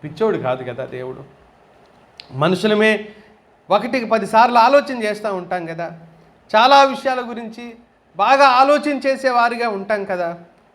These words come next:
అలాంటిది దేవుడు ఇంకెలా ఆలోచన చేస్తాడు చూడండి. తలంపు పుట్టక మునిపే ఆయనకు తెలుసా, తెలీదా?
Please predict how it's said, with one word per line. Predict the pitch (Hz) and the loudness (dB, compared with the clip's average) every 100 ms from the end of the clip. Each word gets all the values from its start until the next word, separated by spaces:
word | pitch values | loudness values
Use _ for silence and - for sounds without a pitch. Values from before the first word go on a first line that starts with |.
| - | -10
అలాంటిది | 139 147 151 147 143 151 214 262 - - _ _ _ | -4 -2 -4 -6 -8 -6 -4 -6 -12 -20 _ _ _
దేవుడు | 131 175 240 247 | -2 0 2 0
ఇంకెలా | 196 190 220 214 | -4 -2 2 4
ఆలోచన | 208 220 202 208 190 | 2 0 -6 -10 -10
చేస్తాడు | 170 175 170 165 | -10 -10 -14 -12
చూడండి. | 165 160 160 - - 202 | -14 -12 -14 -18 -6 0
తలంపు | 208 254 240 240 | 2 0 -2 -8
పుట్టక | - 202 262 247 | -8 -4 -4 -2
మునిపే | 240 233 233 262 | -4 -4 0 2
ఆయనకు | 262 214 214 214 214 | 2 0 -2 -6 -10
తెలుసా, | 208 202 254 | -12 -10 -12
తెలీదా? | 247 220 233 226 | -12 -14 -12 -12